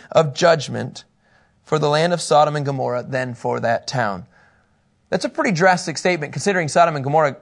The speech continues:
got wiped out, right? Sodom and Gomorrah gets wiped out, but the scripture says this, <laughs> um, it's actually gonna be worse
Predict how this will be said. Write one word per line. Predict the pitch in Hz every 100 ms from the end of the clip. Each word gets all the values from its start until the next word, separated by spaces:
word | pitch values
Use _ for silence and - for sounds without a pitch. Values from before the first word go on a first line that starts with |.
| _
got | 135 117
wiped | 123 -
out, | 147 101 - _ _ _ _
right? | - 147 185 - _
Sodom | - 196 214
and | 202 185
Gomorrah | 165 175 175
gets | 156 147
wiped | 151 147
out, | 165 139
but | -
the | 151
scripture | - 247 -
says | 180 170 143
this, | 160 190 156 - 220 214 302 -
<laughs> | - - - -
um, | 156 175 180 180 170 156 151 _ _ _ _
it's | - 156
actually | 190 175 175
gonna | 156
be | 139 131
worse | 127 151 175 139 135 - -